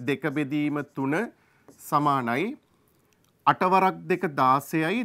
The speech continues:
දාසය බෙදීම නවයයි. දාසය බෙදීම නවයයි. දැන් පුතාලා මේ x වල අගය සොයන්න නම් මේ දෙකෙන් තුනේ බලය මේ පැත්තෙන් අපි නැති කරගන්න ඕනි පුතේ. දෙකෙන් තුනේ බලය නැති කරගන්න මම මේ දෙපැත්තම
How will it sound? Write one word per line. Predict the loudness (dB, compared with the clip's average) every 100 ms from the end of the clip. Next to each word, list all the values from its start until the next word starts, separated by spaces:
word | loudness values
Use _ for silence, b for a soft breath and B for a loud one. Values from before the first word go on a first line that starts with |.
| -2
දාසය | 2 2 2 0 -2
බෙදීම | 0 -2 -2 -2
නවයයි. | 0 -2 -4 -8 -20 _ _ _ _ _ _ _
දාසය | 2 4 2 -4
බෙදීම | -4 -6 -6 -6
නවයයි. | -8 -10 -16 _ _ _ b b b b b b b _ _ 2
දැන් | 6 6
පුතාලා | 6 4 4
මේ | 2 2 0
x | -4 -2
වල | 2 6
අගය | 4 4 2
සොයන්න | 2 2 2 2
නම් | 0 0 -2
මේ | -2 0
දෙකෙන් | -2 0 -2 -2
තුනේ | -2 -2 0
බලය | 2 2 4 4
මේ | 4 2
පැත්තෙන් | 2 -2 -4 -2 -2
අපි | -2
නැති | -2 -2 -2
කරගන්න | 0 2 2 0 0
ඕනි | -4 -6
පුතේ. | -10 -12 -12 -14 _ _ _ _ _ _
දෙකෙන් | -4 2 2 2 0 0
තුනේ | 0 0 2
බලය | 4 4 4
නැති | 0 -2 -4
කරගන්න | -2 0 2 0 0 -2 -2 -4 -8 -2
මම | 0 0
මේ | 0 -2 -2
දෙපැත්තම | -2 0 -2 -2 -2